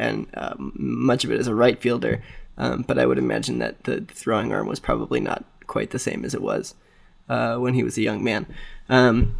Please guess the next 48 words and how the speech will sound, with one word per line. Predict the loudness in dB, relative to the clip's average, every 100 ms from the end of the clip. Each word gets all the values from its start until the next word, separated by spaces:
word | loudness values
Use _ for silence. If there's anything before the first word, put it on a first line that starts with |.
| 2
<clears throat> | 2 2 -2 4 12
but | 12 12 8 10
that | 12 12 8 -4 4
is | 4 4
for | 4 6 6
later | 6 6 6 4
dates. | 6 6 4 -4 0
Uh, | 4 6 6 4 0 0
in | 6
nineteen | 8 8 8
ninety, | 12 12 12 12
which | 12 10
was | 4 4
his | 2 -2 -8 -16 2 10
best | 10 10
season | 8 8 6
with | 6
the |
Red | 4 4 6
Sox, | 4 4 -4 -16 -20 -6
he | 2 4 4 2
became | 0 0 0
the | 0
second | 6 6 6 4
Red | 4 4
Sox | 4 2 0 10
ever | 10 12 6 2 -14 -10
to | 0
hit | 0 6
two | 8 10
home | 8 8
runs | 6 4 2
in |
the | 0
same | 2 4 6
inning | 4 4 2
of | 2
a | 4
game, | 4 4 2
and | 0 0 -2
the |
first | 0 0 2
to | 6
do | 6
it | 6
since | 0 0
nineteen | -2 2 0
twenty-eight. | 2 4 6 6